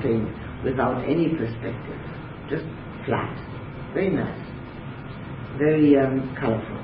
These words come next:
But then, if you look at paintings by the great, uh, Dutch and Flemish painters, the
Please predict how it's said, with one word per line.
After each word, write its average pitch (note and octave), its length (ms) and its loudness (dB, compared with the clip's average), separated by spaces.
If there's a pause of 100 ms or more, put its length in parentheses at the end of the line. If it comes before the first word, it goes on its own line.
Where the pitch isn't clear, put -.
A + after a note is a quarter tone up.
(1600)
But D3 160 0
then, A#3 480 8 (1700)
if E3 160 0
you D3+ 80 6
look G3 200 8
at C3 260 6
paintings D#3 540 4 (540)
by C#3 240 6 (320)
the A#2+ 160 4
great, C#3+ 320 6 (160)
uh, A#2 320 2 (300)
Dutch C#3 180 4
and A#2 240 -4
Flemish A#2+ 400 -2
painters, F#3 420 2 (600)
the D#3+ 60 -4